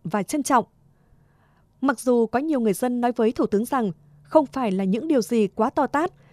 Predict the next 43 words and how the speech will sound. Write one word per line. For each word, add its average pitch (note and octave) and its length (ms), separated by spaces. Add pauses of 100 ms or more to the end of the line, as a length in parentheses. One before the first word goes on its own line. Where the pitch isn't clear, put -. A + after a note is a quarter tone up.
(160)
mà C4 140
chỉ B3 180
là A#3 200
bữa A3 180
cơm D#4 320
mỗi C4+ 120
ngày D4 220
no C4 200
hơn, D4 380 (160)
ngon A#3+ 200
hơn, B3 280 (440)
thiên C4+ 160
tai A#3 280
bão B3 160
lũ B3 280
được A3+ 240
quan D4+ 160
tâm D#4 200
nhiều A3+ 140
hơn, B3 280 (460)
ốm C#4 220
đau E4 160
bệnh C#4 180
tật A#3 180 (100)
được A3 260
chăm B3+ 200
sóc D#4+ 240
tốt F4+ 140
hơn, B3 240 (580)
Tết F#4+ 140
đến A#3+ 240
xuân D4 220
về A3 300 (100)
bình A#3 160
an G#3+ 200
hơn, C#4 280 (420)
cũng - 160
đều C#4 220
mang D#4 180
lại C4+ 160
cho - 160
người C4 140
dân B3 320